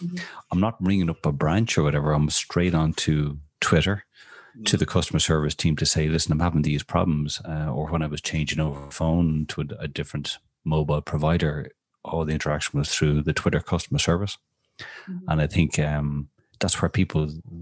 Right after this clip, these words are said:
Speaker 2: now go. I think,
Speaker 1: Yeah.
Speaker 2: uh, I think we've become sort of digitized for
Speaker 3: Yeah.
Speaker 2: customer service.
Speaker 3: People don't want to talk to people on the phone a lot of the time now. Um, they're,
Speaker 2: Yeah.
Speaker 3: they're actually averse to it. Um, but we,
Speaker 2: Yeah.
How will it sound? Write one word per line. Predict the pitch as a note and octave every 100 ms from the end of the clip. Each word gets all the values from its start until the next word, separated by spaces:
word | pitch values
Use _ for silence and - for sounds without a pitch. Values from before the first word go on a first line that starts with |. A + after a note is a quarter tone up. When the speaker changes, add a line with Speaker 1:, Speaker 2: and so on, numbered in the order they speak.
| D#2+ -
Speaker 2:
now | D#2+ F2+ D#2
go. | E2 A#2 G#2
I | E2
think, | E2+ D#2+ _ _ _ -
Speaker 1:
Yeah. | F3+ C4 - F2 F2
Speaker 2:
uh, |
I | F2
think | F2+ E2
we've | D#2+
become | - D#2 F2 F2 E2+ E2 E2
sort | - D#2+
of | D#2 - - - - - - - -
digitized | G#2+ G#2 A2+ - D2+ C#2+ - - _ _ _ _
for | - D#2 C#2 -
Speaker 3:
Yeah. | -
Speaker 2:
customer | F2 - D2
service. | C#2+ D2 C#2+ C#2 -
Speaker 3:
People | D#3 C#3+
don't | C3 A#2+
want | A#2
to | A2+
talk | A2 A#2+
to | -
people | A#2 A2+
on | G#2
the |
phone | - A2 A#2+
a |
lot | A2+ G#2+
of | G#2
the |
time | A2+ A2 G#2+
now. | G#2+ G#2 G2 -
Um, | G#2+ A2+ G#2+ G2+ F#2+ - _ -
they're, | A#2 A2 G#2
Speaker 2:
Yeah. | A#2
Speaker 3:
they're | - - A2
actually | A2 A#2+
averse | G#2 A2+ B2 -
to | - A2
it. | G#2 - - -
Um, | A2 G#2+ G#2+ G2+ - _ _ -
but | F#2 A#2+
we, |
Speaker 2:
Yeah. | C3